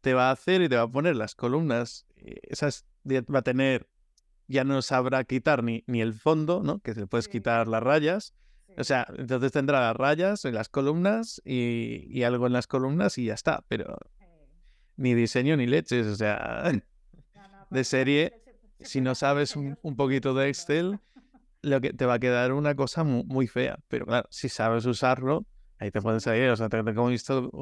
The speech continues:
Speaker 1: gente usar el Excel que digo yo, "Pues esto se podía hacer, esto es casi, esto es programación",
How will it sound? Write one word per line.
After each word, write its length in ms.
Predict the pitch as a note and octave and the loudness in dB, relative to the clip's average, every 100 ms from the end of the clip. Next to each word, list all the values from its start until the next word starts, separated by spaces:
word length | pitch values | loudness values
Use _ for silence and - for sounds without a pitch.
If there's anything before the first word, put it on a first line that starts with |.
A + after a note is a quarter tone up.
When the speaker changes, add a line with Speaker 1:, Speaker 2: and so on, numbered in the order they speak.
| - | -6
Speaker 1:
gente 300 | C3+ C3 C3 | -4 0 0
usar 240 | B2 C3+ | 0 0
el 120 | C3+ | 0
Excel 180 | C3+ E3 | -2 -4
que 100 | D#3 | -2
digo 120 | A#2+ | -2
yo, 200 | A2+ - - _ - | -2 -6 -14 _ -10
"Pues 140 | A2+ | -8
esto 180 | - C3+ | -4 -2
se 120 | C3+ | 0
podía 300 | C3 A2+ G2 | 0 -2 -2
hacer, 220 | G2+ E3 | 0 2
esto 180 | D#3+ D3 | 2 -2
es 120 | C3+ | -4
casi, 360 | - D#3 C#3+ A#2+ _ _ _ - | -2 -2 -2 -4 _ _ _ -10
esto 240 | C#3 - | -6 -4
es 60 | D3 | -4
programación", 960 | - F#3 C#3 B2 A#2 A#2 E3+ D3 B2 | 0 2 2 2 0 -2 -2 -2 -2